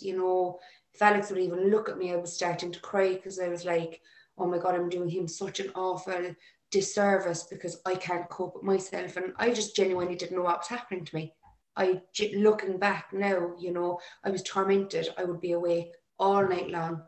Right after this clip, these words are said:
walking around the house. I was getting into the car, two o'clock in the morning, going for spins. I was just,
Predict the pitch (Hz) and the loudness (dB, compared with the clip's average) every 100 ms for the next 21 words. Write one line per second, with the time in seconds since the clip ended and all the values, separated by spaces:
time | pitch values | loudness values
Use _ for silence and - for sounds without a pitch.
0 | _ 175 180 180 190 180 170 _ - - | _ 4 4 2 -4 -6 -8 _ -20 -20
1 | _ _ _ _ _ _ _ 196 190 196 | _ _ _ _ _ _ _ 4 6 8
2 | 190 160 175 196 - - 180 175 175 180 | 6 4 2 2 -2 -4 -2 2 2 2
3 | 185 - - 202 190 185 180 - 202 190 | -2 -8 -8 -2 2 2 0 2 2 4
4 | 190 185 185 185 180 180 180 180 - - | -2 -2 -2 2 2 0 -4 -8 -8 -4
5 | 202 196 190 190 190 - 175 165 160 - | 4 4 4 0 -2 -6 -4 -4 -4 -4
6 | - 185 165 - - - | 0 0 0 -8 -6 -8